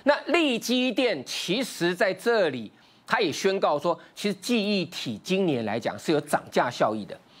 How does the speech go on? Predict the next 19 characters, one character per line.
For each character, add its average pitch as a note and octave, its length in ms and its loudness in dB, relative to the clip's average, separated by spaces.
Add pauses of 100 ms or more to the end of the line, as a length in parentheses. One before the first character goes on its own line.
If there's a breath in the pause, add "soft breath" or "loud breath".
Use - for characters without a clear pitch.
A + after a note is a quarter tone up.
(320 loud breath)
那 - 140 2
爱 D#4 240 2
普 - 160 -10 (120)
不 D#4+ 80 0 (220)
仅 G#3+ 260 0
仅 D#3+ 200 -4
是 E3+ 160 -2
记 F#3 280 0
忆 D3+ 160 2
体， G#2+ 240 -10
它 - 120 2
还 C#3 240 -2
是 F#3 100 -4
怎 C3+ 140 -4
么 A#2+ 80 -2
样 C3 180 0 (300 loud breath)
做 A3 200 4
一 G3+ 60 -2
个 F#3+ 160 2